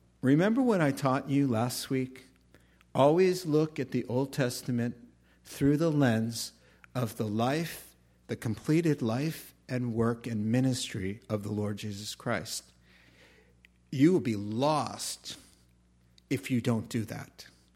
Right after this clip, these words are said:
Because if you don't, you're going to take a verse like this and go, "We're gonna cast lots here. Lo, Lord, we pray that you,"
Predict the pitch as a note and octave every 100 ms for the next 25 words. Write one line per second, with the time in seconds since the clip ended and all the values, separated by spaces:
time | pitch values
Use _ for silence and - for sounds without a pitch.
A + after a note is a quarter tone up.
0 | _ _ - C3+ D3+ C3 D3 F#3 E3 B2+
1 | G#3 B3 C#3 C#3 - - C#3 D#3+ G#3 E3+
2 | D3+ C3 B2+ G#2+ D3+ F#3 F#3 D3 C#3+ -
3 | B2 A#2 B2+ B2 C#3+ B2 B2+ A#2 - -
4 | - - _ C3 A#2+ A2+ A2+ B2+ A#2 -
5 | E3+ A3+ A3 - G2+ - - - - -
6 | _ _ _ _ _ _ _ _ _ _
7 | _ _ _ _ - B2+ E3+ A3 G3+ G3+
8 | F#3+ E3 D#3 E3 F3 D#3 C3 C#3+ D3